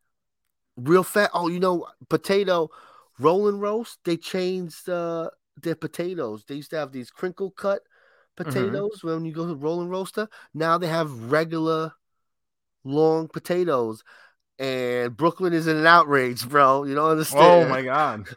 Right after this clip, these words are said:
Speaker 1: <laughs> Nothing is going on in the world except these new fries. It's the best. <laughs> It's ready to burn the place down, bro.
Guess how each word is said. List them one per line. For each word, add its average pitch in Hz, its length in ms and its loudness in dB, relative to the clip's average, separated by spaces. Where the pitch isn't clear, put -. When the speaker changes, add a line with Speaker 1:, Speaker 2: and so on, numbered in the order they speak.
Speaker 1:
<laughs> - 160 -20
Nothing 165 720 2
is 156 160 -4
going 156 340 4
on 160 200 4
in 160 40 -2
the 160 100 -2
world 139 500 2
except 135 540 -2
these 131 200 -6
new 135 220 -6
fries. 120 680 -2
It's 135 200 -8
the 135 120 -16
best. - 640 -8
<laughs> - 60 -20
It's - 360 -10
ready 151 260 -4
to 139 80 -6
burn 143 340 -2
the 151 80 -2
place 170 360 -2
down, 170 520 -2
bro. 151 140 -4